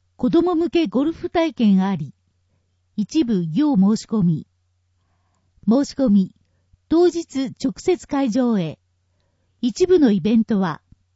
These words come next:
九月八日月曜十二時から、ワカスゴルフリンクスホームページで申し込み。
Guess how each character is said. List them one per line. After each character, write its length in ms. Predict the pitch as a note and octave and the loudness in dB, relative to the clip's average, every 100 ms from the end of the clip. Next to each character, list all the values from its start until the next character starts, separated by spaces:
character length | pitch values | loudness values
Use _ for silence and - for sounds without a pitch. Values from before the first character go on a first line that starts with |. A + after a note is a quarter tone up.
| _ | _
九 140 | E4+ | 0
月 320 | F4+ F#4 - A3 | 2 0 0 0
八 260 | A#3+ C4 | 0 0
日 160 | B3 A#3+ | -2 -4
月 320 | A3+ - B3 | -4 -4 -2
曜 300 | B3+ A3+ C#3+ | 0 0 -2
十 260 | - B3 D#4+ | -2 0 2
二 160 | E4 | 0
時 140 | B3 - | -4 -6
か 160 | G3 | -8
ら、 200 | F3+ - - _ _ _ _ _ | -6 -10 -16 _ _ _ _ _
ワ 120 | G3+ A#3+ | -4 -2
カ 140 | F#4 | -2
ス 180 | - F#4 | -2 0
ゴ 140 | F4 | 2
ル 100 | E4+ | 0
フ 140 | D#4 E4 | -2 -2
リ 140 | E4 | -2
ン 80 | E4 | -4
ク 100 | B3+ | -6
ス 160 | - | -4
ホ 220 | G#3 C4+ D4+ | -2 0 0
ー 20 | |
ム 140 | D4+ | 0
ペ 180 | - D4+ | -2 -4
ー 60 | G#3 | -4
ジ 100 | E3+ | -2
で 100 | G3 | 2
申 260 | F#3 G#3+ | 2 2
し 60 | G3+ | 0
込 180 | - F3+ | -4 -2
み。 220 | E3 C3 | -2 -4